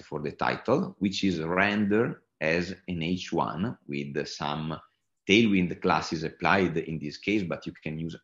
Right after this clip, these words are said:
any C S S framework and any C S S in J S framework with React Bricks. And then we have a rich text.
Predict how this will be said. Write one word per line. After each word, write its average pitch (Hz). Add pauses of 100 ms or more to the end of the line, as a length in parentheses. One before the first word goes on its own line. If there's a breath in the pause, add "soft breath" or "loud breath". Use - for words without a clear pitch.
any 95
C 76
S 71
S 73
framework 85
and 73
any 78
C 73
S -
S 71
in 76
J 60
S -
framework 60 (220)
with 58 (300)
React 55
Bricks. - (680)
And 170
then 135
we 139
have 92
a 92
rich 82
text. -